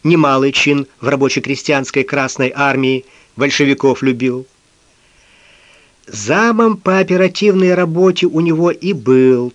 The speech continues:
тот самый Юрок Выга, про которого я уже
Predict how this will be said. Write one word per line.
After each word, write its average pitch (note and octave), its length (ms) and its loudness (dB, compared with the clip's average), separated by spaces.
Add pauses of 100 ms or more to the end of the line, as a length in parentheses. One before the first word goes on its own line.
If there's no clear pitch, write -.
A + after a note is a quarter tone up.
тот G#3 260 0
самый D#3+ 480 -4
Юрок D3 600 -4
Выга, G#2+ 760 0 (180)
про G#2+ 120 -6
которого F#3 380 -2
я B2+ 240 -4
уже C3 280 -6